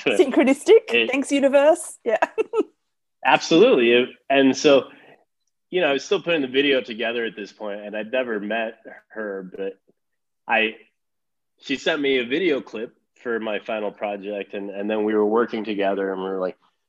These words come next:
Speaker 1: "Okay, what is this? What's this class at Pouzza Fest?" And, and we came up with the name Yoga for Punks, and yeah, and she helped, she helped me put it together, and I actually had never met her in person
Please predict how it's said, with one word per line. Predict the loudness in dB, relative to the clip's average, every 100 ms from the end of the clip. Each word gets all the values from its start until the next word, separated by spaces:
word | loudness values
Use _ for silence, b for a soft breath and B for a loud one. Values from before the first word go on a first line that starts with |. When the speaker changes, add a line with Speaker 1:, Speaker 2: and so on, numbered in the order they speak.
| _ -10
Speaker 1:
"Okay, | -4 0 0
what | 2 2
is | 0 -2
this? | -8 -10
What's | -8 -8
this | -10
class | -10 -6 -4 -4 -8
at | -14
Pouzza | -10 -8 -8 -10
Fest?" | -14 -14 -12
And, | -12 -8
and | -6
we | -6
came | -2 -2
up | -2
with | -4
the | -4
name | -2 -2
Yoga | -2 -2 -4
for | -4
Punks, | -6 -4 -4 -8 -14
and | -16 _ _ _ _ _ _ _ -4
yeah, | 0 0
and | 0
she | 0
helped, | 0 0 -6 _ -8
she | -2
helped | 0 0
me |
put | 0 -2
it | 0
together, | 2 2 2
and | 2
I | 0 -4 -4
actually | -4 -2 -2 -2 -4 b b b b
had | -6 -4
never | -2 0 0
met | 2 0 0
her | -4 -6
in | -6
person | -6 -6 -6 -10 -10